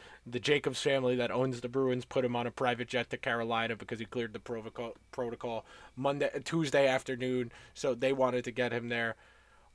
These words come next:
Boston, Boston just doesn't have the depth, man. They're a one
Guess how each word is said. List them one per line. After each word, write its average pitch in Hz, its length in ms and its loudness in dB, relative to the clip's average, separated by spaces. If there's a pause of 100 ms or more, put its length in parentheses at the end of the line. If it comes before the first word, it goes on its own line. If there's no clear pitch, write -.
Boston, 160 720 4 (1040)
Boston 180 400 6
just 190 180 4
doesn't 180 240 4
have 170 160 0
the 147 80 -10
depth, 151 400 0
man. 113 580 -2
They're 131 300 2
a 143 60 8
one 160 640 4